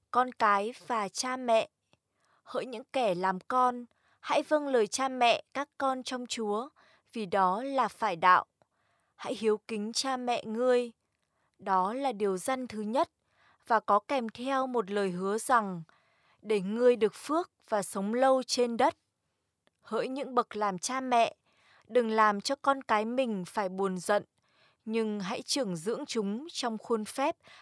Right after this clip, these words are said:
và lời răn dạy của Chúa. Chủ nhân và công nhân. Hỡi những người làm công, hãy lấy lòng đơn thành, kính sợ và run rẩy mà vâng phục các chủ mình trên đời này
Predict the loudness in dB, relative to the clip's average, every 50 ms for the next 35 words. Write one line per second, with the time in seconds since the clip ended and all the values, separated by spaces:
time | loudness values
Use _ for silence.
0 | _ _ _ -2 0 0 0 0 0 0 0 -2 -2 -6 -6 -6 -6 -2 0 0
1 | 0 0 -4 _ -6 -6 -6 -4 -4 -6 -6 -6 -4 -4 -4 -6 -6 -10 -14 _
2 | _ _ _ _ _ _ _ _ _ _ _ _ _ _ _ _ _ _ _ _
3 | _ _ _ _ _ _ _ _ _ _ _ _ _ _ _ _ -12 -10 -8 -6
4 | -6 -6 -4 -2 0 0 0 -2 -4 -8 -4 0 0 2 2 0 -2 -2 -2 -2
5 | -2 -2 0 2 2 2 2 -2 -6 -12 -14 _ _ _ _ _ _ _ _ _
6 | _ _ _ _ _ _ _ _ -8 -4 -2 -2 -2 -2 -4 -6 -4 -2 0 2
7 | 2 2 4 4 2 0 0 0 2 4 4 4 4 2 -4 -10 -12 _ _ _
8 | _ _ _ _ -8 -2 0 0 4 4 4 4 4 4 4 4 4 4 4 6
9 | 6 6 6 4 -2 -2 -2 -2 0 -2 -4 -6 -8 -12 _ _ _ _ _ -8
10 | -6 -4 -4 -4 -4 -2 0 2 4 4 2 0 _ _ _ _ _ _ -4 -2
11 | -2 -2 -2 -4 -4 -4 -4 -6 -2 0 2 2 2 0 -2 -6 -12 -14 _ -6
12 | 0 0 0 2 0 0 -2 -4 -6 -4 -2 0 0 0 _ _ -12 -12 -12 _
13 | -8 -6 -4 -2 -2 -2 -2 -4 -4 -4 -4 -6 -6 -8 -8 -6 -6 -4 -4 -6
14 | -4 -2 -2 0 0 -2 -2 -2 -2 -2 -4 -6 -8